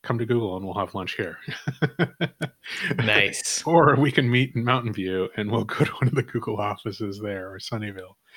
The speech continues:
Speaker 1: <laughs>
Speaker 2: Wherever it's not gonna cost me money for lunch, right?
Speaker 1: Absolutely.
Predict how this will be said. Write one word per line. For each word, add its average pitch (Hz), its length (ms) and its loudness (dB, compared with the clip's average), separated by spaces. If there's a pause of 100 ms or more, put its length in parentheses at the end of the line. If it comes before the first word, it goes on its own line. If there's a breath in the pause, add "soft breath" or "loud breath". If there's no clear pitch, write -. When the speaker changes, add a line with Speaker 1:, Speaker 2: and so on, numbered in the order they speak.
(240 loud breath)
Speaker 1:
<laughs> - 1040 -2 (840 loud breath)
Speaker 2:
Wherever 139 320 8
it's 151 200 6
not 135 180 6
gonna 131 180 6
cost 127 320 4
me 120 100 4
money 113 300 4
for - 160 -2
lunch, - 380 0
right? - 200 2 (260)
Speaker 1:
Absolutely. 107 1160 2